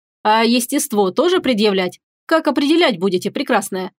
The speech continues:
На глаз, на ощупь или путем точных замеров?» Кто-то подал голос из-за спин товарищей. Мужчины заржали, поддерживая охальника.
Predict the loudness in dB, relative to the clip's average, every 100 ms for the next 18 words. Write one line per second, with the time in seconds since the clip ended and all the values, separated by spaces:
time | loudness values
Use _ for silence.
0 | _ -4 -2 0 2 2 0 0 2 2
1 | 2 0 -2 0 0 0 -2 -2 0 0
2 | 0 0 -2 -2 0 0 0 -2 -6 _
3 | _ _ _ _ -4 -2 0 0 0 2
4 | 2 0 0 -2 -4 -2 -2 -2 0 -2
5 | -4 -6 -8 -10 _ _ _ -4 0 2
6 | 2 2 2 0 0 0 0 0 -2 0
7 | -2 0 0 0 0 -2 -4 -4 -6